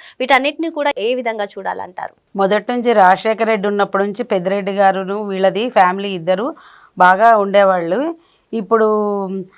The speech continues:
Speaker 2: విజయసాయి రెడ్డి వెళ్ళిపోయినాక ఢిల్లీలో అంతా లాబింగ్ అంతా పెద్దిరెడ్డి మిథున్ రెడ్డి గారే కదా చేసేది. అయితే ఇప్పుడు జైల్లో పడ్డాక కేసుల గురించి జగన్ రెడ్డి గారు బయటికి రాలేదంటే ఏంటో మరి వాళ్ళ మధ్యలో ఏం చెడిందో మనకు అర్థం కావట్లేదు.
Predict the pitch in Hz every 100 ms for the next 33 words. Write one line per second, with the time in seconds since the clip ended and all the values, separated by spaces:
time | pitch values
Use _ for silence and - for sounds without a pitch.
0 | _ 196 208 254 269 277 262 220 220 214
1 | 226 226 220 240 202 208 226 240 226 220
2 | 214 214 185 185 220 226 202 202 226 214
3 | 180 208 208 208 202 196 190 175 180 170
4 | 165 160 160 202 196 190 196 190 247 392
5 | - _ _ - 196 247 226 233 226 208
6 | 175 170 - 202 254 247 233 214 233 226
7 | 226 214 214 220 214 214 208 196 269 403
8 | - _ _ - 190 220 254 269 240 254
9 | 226 196 202 240 226 214 214 214 202 233
10 | 214 208 233 220 196 196 185 175 175 175
11 | 180 170 160 214 208 208 208 208 214 214
12 | 220 208 196 175 165 156 156 202 196 185
13 | 185 185 175 240